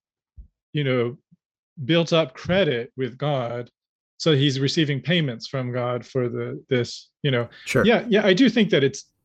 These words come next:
Speaker 1: uh, a little bit of the first given to him. May, may, you could view it either as, you know, a loan or as a bribe. And even, you know, in, in ancient times,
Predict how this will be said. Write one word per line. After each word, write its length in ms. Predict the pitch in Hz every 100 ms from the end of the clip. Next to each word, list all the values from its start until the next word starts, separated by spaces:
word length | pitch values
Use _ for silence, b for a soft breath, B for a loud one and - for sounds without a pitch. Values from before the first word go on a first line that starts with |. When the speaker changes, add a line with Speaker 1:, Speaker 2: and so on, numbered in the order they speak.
| -
Speaker 1:
uh, 180 | 147 143
a 60 |
little 220 | 151 175 165
bit 160 | 151
of 160 | 131 120
the 200 | 127 117
first 320 | - 165 -
given 220 | 143 143
to 120 | 127
him. 440 | 123 135 123 120 120 b b _ _ _ -
May, 260 | 196 190 185
may, 380 | 156 190 208 269
you 140 | 190
could 220 | 156 262 180
view 180 | 170
it 80 | 160
either 240 | 156 147 131
as, 460 | 127 123 123 - _ _
you 100 | 139
know, 240 | 131 117 -
a 80 | 135
loan 460 | 131 139 147 165
or 220 | 165 143 147
as 120 | 147
a 60 |
bribe. 520 | 135 135 120 123 139 135 _ _ _ _
And 360 | 143 139 139 139 _ _ _ _ 196
even, 360 | 220 214 165 - _
you 120 | 160
know, 60 | 151
in, 100 | 147
in 80 | 156
ancient 340 | 175 175 156
times, 580 | 151 147 139 135 - -